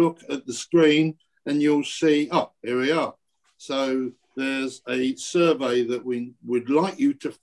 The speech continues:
fill in and complete and send back to us of what you think about this conference, um, presentations, et cetera, et cetera. So there it is,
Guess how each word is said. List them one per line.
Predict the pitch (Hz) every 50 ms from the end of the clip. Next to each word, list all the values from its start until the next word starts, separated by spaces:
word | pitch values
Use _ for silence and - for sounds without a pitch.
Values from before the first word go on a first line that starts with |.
| _ _
fill | 240 220 185 170
in | 165 147 143 156 185 208 208 - _ _ _
and | 247 - 135 -
complete | - - 139 135 120 - - 170 170 170 170 170 - - _ _ _ _ _
and | - 147 143 131
send | - - 160 160 165 160 147 -
back | 180 175 - - _
to | - 127 117 117 135
us | 156 151 - - - _ _ _ _ _ _ _ _ _
of | 135 135 120 117
what | 120 147 165 - -
you | 131 131
think | 127 - 160 143 139 147 - _ _
about | - - 147 143 135 135 135 135 _ _
this | 101 110 143 143 - - - -
conference, | _ - 139 139 143 - - _ 135 135 135 139 - - - - - - _ _ _ _ _ -
um, | - 113 110 110 110 110 107 110 113 110 _ _ - _ _ _ _ _
presentations, | - - 135 135 - 143 131 127 123 - 151 135 139 135 120 - - 147 135 131 123 120 - _ _
et | 120 127 127 -
cetera, | - - 139 139 117 - - - 131 123
et | 120 - -
cetera. | - 113 110 107 104 - - - _ _ _ _ _ _ _ _
So | - - 147 139 139 139 135 131 - _ _ _
there | - 170 190 185
it | 165 151 147
is, | 151 151 151 156 151 - - -